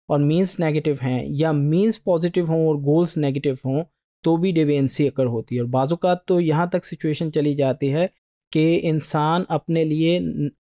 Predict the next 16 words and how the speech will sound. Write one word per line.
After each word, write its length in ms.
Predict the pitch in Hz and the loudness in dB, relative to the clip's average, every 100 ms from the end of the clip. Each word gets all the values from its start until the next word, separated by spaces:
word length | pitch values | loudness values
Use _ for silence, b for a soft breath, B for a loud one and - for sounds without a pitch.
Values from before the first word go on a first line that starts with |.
| - | -2
पुराने 400 | 151 147 170 175 | 0 2 2 0
गोल्स 460 | 151 156 165 156 - | 2 2 2 -2 -2
और 100 | 147 | -2
पुराने 440 | 147 139 156 165 | 0 0 0 2
मीन्स 340 | 147 151 170 - | 2 2 0 0
को 160 | 165 | 0
रिजेक्ट 420 | 135 127 165 - | 0 0 -2 -4
करके 340 | - 139 135 170 | -4 -2 0 0
नए 320 | 143 160 180 | 2 2 2
गोल्स 340 | 156 156 156 | 2 2 2
और 80 | 147 | 0
नए 200 | 135 147 | 2 2
मीन्स 340 | 147 139 131 - | 2 0 0 -4
अडॉप्ट 420 | 135 117 113 - | -4 -2 -4 -8
करता 280 | 120 - | -10 -8
है। 120 | 113 | -10